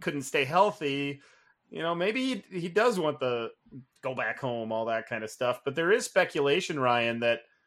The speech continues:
he could land in Cleveland. There's people talking about New England. Buffalo's on the radar, I think. Everybody wants Kansas City.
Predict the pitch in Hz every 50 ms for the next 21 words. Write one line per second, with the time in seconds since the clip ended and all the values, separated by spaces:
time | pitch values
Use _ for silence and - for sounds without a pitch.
0 | _ _ _ - 131 131 160 160 156 165 170 180 190 196 185 - - 190 196 220
1 | 214 185 143 147 120 110 107 113 120 120 - - 170 156 143 165 131 - 156 165
2 | 185 202 196 190 190 196 190 196 196 196 196 196 214 220 208 165 135 120 110 98
3 | 98 151 170 190 190 - 220 202 175 151 143 123 143 135 127 127 123 113 120 127
4 | 127 127 123 120 110 107 107 104 107 107 110 107 - - 131 127 123 117 110 131
5 | 151 175 202 214 190 202 196 185 175 175 175 180 180 170 - - - - 175 165
6 | 165 147 139 139 - - - 196 202 185 165 147 143 143 143 -